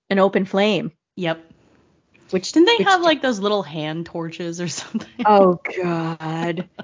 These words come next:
Speaker 2: <laughs> I think it would have been cool if, as part of the, um, contest, they had built them a campfire and they actually had to cook it over a campfire.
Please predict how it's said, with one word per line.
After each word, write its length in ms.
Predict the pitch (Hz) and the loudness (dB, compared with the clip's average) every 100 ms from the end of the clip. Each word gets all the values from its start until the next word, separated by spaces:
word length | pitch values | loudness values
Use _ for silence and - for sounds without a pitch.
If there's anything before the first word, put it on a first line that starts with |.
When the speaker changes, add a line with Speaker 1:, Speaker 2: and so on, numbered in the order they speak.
| - | -14
Speaker 2:
<laughs> 1300 | 190 - - - - - - - 254 254 - - - | -14 -14 -18 -16 -20 -20 -20 -20 -18 -16 -18 -18 -4
I 120 | - 214 | 0 2
think 140 | 254 | 2
it 40 | 285 | 2
would 60 | |
have 60 | 220 | 0
been 160 | 208 | -2
cool 300 | 190 190 185 | -4 -4 -2
if, 80 | 165 | -2
as 160 | 170 165 | -6 -4
part 240 | - 160 | -2 -2
of 140 | 160 160 | -4 -4
the, 340 | 151 143 131 | -4 -4 -6
um, 520 | - 135 127 123 127 - | -4 -4 -4 -8 -12 -12
contest, 520 | - 147 151 175 170 | -4 -2 -2 -2 -2
they 80 | 156 | -4
had 140 | 147 139 | -6 -8
built 180 | 139 | -8
them 120 | 156 147 | -6 -8
a 40 | |
campfire 800 | 143 - 135 127 - 160 180 214 214 | -10 -10 -10 -8 -2 0 0 -2 -2
and 120 | 180 | -2
they 100 | 160 | 0
actually 400 | 147 147 - 151 | -2 -4 -8 -8
had 180 | 147 139 | -8 -8
to 60 | 139 | -10
cook 320 | - 151 - | -10 -12 -10
it 140 | 87 | -10
over 260 | 151 151 127 | -10 -8 -10
a 60 | 101 | -10
campfire. 640 | - - - - - 185 | -12 -14 -14 -14 -14 -20